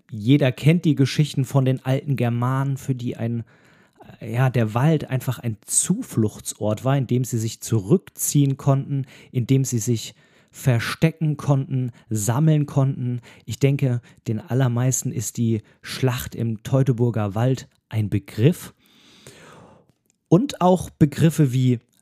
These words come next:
Waldsterben oder Waldkindergarten sind ja nicht umsonst bei uns im deutschen Sprachgebrauch vorhanden. Die zeigen einfach ganz klar, was für einen Stellenwert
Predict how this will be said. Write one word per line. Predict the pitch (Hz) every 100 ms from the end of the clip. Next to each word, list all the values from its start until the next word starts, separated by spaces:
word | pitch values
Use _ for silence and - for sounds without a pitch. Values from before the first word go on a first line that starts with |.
| _
Waldsterben | 98 85 113 156 190 - - 156 156 156 156 151
oder | - 123 113 95 87 _ _ _ _ -
Waldkindergarten | 101 92 113 175 202 - - 135 127 113 107 110 143 170 - -
sind | 127 113 170 269
ja | 139
nicht | 127 147 185 -
umsonst | 123 113 107 151 185 -
bei |
uns | 117 120 117
im | 110 107
deutschen | 113 120 - 113 107 _
Sprachgebrauch | - - 135 160 - 123 - 101
vorhanden. | - 110 90 143 190 110 143 185 - - -
Die | 123
zeigen | - - 131 165 185
einfach | - 131 143 143 135
ganz | 135 151 175
klar, | - 120 127 143 147 - -
was | 101 156 -
für | - -
einen | 120 113
Stellenwert | - - 131 165 165 131 147 151 151